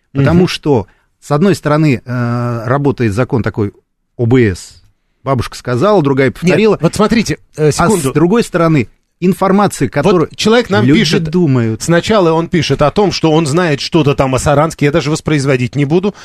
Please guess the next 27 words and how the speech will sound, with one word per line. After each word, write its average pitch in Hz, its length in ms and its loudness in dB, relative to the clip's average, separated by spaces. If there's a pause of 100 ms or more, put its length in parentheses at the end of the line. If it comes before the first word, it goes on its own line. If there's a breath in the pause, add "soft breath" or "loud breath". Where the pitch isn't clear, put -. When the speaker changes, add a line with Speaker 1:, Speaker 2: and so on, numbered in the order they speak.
(120 loud breath)
Speaker 2:
Десятки 151 560 -2
человек 117 420 0
страдают. 147 540 0 (180 loud breath)
Потом 185 340 -2
на 170 140 0
Соловках 170 580 0
люди 147 220 -2
страдают. 143 680 0 (240 loud breath)
А 127 220 0
потом 143 240 -2
он 139 80 0
говорит: 123 220 0
"Подождите, 127 420 -2
я 123 180 0
это 135 220 -2
знаю 135 320 0
точно, 180 400 -2
близкие 170 460 0
люди 196 240 0
рассказали". 120 680 0 (160 loud breath)
Вот - 80 0
Speaker 1:
Так 135 120 2
Speaker 2:
как 175 80 0
вы 185 40 0
Speaker 1:
рождаются 180 420 2
Speaker 2:
будете 175 140 -2
Speaker 1:
слухи. 123 420 -4